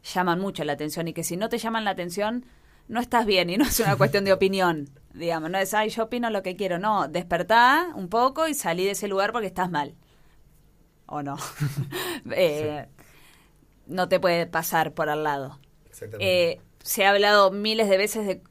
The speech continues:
Speaker 1: Está tan naturalizado además, la, tan naturalizada la violencia contra las mujeres o hacia las mujeres o esto del asesinato que la gente se indigna más cuando se pinta una pared
Speaker 2: Tal cual.
Speaker 1: que cuando tocan a una piba. Entonces, si, eh, ahí te das cuenta que está todo mal y que eso no te puede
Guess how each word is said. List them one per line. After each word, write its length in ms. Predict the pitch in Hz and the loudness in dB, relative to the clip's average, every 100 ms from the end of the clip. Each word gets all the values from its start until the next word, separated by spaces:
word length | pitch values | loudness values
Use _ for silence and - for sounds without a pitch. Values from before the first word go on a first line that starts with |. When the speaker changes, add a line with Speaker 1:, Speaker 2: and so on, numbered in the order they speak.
| _ - | _ -10
Speaker 1:
Está 280 | - 294 | 0 0
tan 180 | 294 330 | 2 0
naturalizado 680 | 330 311 220 208 208 311 320 | 0 0 2 0 2 4 6
además, 460 | 202 175 175 175 - | 6 4 2 0 -6
la, 300 | 180 175 170 - | -2 0 0 -2
tan 220 | 196 202 | -6 -4
naturalizada 560 | 214 214 185 180 247 240 | -2 0 -2 0 2 2
la 120 | 175 | 2
violencia 460 | 165 180 208 214 | 2 -2 -2 -2
contra 260 | 190 180 165 | -2 -2 -2
las 120 | 170 | -2
mujeres 360 | 165 175 226 214 | -4 -4 -2 -2
o 120 | 165 | 0
hacia 220 | 185 202 214 | 0 0 -4
las 140 | 185 | -4
mujeres 460 | 175 175 214 214 151 | -6 0 0 0 -4
o 100 | 151 | -6
esto 200 | 190 208 | -4 -2
del 120 | 190 | -2
asesinato 580 | 190 175 190 233 262 247 | -4 -6 -2 -2 0 0
que 240 | 220 277 - - - | 0 -2 -6 -20 -10
la 160 | - 220 | 0 2
gente 260 | 277 269 262 | 4 2 2
se 140 | 233 | 0
indigna 380 | 226 262 262 247 | 0 0 2 4
más 120 | 262 | 4
cuando 220 | 233 208 | 2 0
se 180 | 208 202 | -2 -4
pinta 280 | 240 233 233 | -4 0 0
una 180 | 220 214 | 0 0
pared 440 | 220 233 240 262 - _ - | 0 2 0 -2 -8 _ -6
Speaker 2:
Tal 160 | 131 | -4
cual. 200 | 123 107 | -4 -6
Speaker 1:
que 180 | - 175 | -2 -2
cuando 420 | 175 165 175 165 | 2 0 2 0
tocan 320 | 165 196 - 175 | 2 0 2 0
a 60 | |
una 200 | 175 165 | 0 0
piba. 300 | 175 180 147 | 0 -2 -2
Entonces, 640 | 147 170 185 175 185 180 - - _ _ | -6 -4 -4 2 0 0 -10 -20 _ _
si, 200 | - - - | -8 -8 -6
eh, 320 | 123 170 - _ _ _ _ | -4 -4 -4 _ _ _ _
ahí 240 | - - 240 | -2 -2 0
te 100 | 190 | 0
das 100 | 170 | 0
cuenta 320 | 208 202 208 | -4 -2 -2
que 80 | 185 | -2
está 180 | 214 220 | -2 0
todo 160 | 240 | 0
mal 280 | 254 349 381 - | 0 0 -2 -8
y 140 | 190 | -8
que 280 | 175 170 302 | 0 2 2
eso 180 | 349 311 | 0 -2
no 100 | 262 | -2
te 100 | 254 | 0
puede 400 | 302 247 170 | 2 2 0